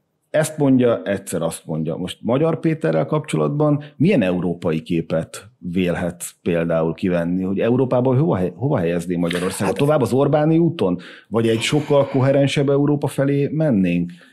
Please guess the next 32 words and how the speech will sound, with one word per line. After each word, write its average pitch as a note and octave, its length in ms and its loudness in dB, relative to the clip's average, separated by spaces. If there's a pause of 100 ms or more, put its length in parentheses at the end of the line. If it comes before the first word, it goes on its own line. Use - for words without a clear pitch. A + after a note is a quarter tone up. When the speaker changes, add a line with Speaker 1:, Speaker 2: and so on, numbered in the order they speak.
(180)
Speaker 1:
Például G#2+ 460 2
ez A#2+ 100 0
engem C#3 160 0
nagyon D#3+ 200 0
érdekel. F2 480 -4
Speaker 2:
Szerintem C4 320 4
egyébként B3+ 300 4
Orbán F#3+ 300 4
Viktor F3 220 2
nagyon F3 240 4
koherens D3+ 500 0
Európa D#3 320 0
politikát D3+ 580 -6
folytat, D#3+ 340 -4
csak F#3+ 160 -8
mondom D#3 340 2
neked. C#3 360 -10 (200)
Tehát, E3 360 -4
ö, F#3+ 80 4 (220)
csak G3+ 140 0
Magyarországon, G3+ 1080 4 (280)
ö, G3+ 200 4
nem, G#3+ 280 4
ha F#3 220 2
azt A3 160 4
mondod, F#3 180 4
hogy E3 100 -2
koherens, E3+ 720 2
meg E3 340 0
átgondolt, F3 680 2
meg E3 160 -2
ilyenek, G#3 480 2